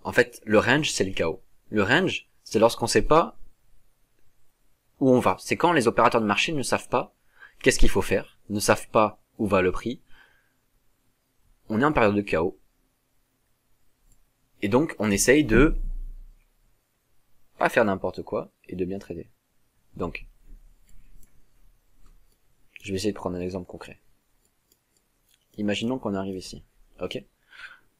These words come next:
On voit une tendance baissière, une tendance baissière. Je vous expliquerai comment on détecte ça, comment on, comment je vois que c'est une tendance baissière, d'accord ?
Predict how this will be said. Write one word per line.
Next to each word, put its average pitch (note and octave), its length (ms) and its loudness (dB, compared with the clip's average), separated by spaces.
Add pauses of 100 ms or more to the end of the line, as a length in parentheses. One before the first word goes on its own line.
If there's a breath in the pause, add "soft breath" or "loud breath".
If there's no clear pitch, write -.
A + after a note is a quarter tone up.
(800)
On G2 120 -6
voit F#2 340 0 (640)
une G#2 160 -6
tendance F2 320 -10
baissière, - 560 -14 (640)
une F#2+ 80 -14
tendance E2 260 -12
baissière. D#2+ 300 -12
Je B2+ 80 -10
vous A#2+ 60 -4
expliquerai B2+ 360 -8
comment G#2 240 -6
on G2 40 -6
détecte - 360 -10
ça, - 160 -12
comment F2+ 340 -12
on, F2 160 -12 (280)
comment F2+ 240 -10
je F2+ 80 -14
vois F#2 100 -8
que - 80 -16
c'est E2+ 60 -16
une E2+ 80 -16
tendance E2+ 240 -18
baissière, - 320 -16
d'accord ? A2+ 180 -18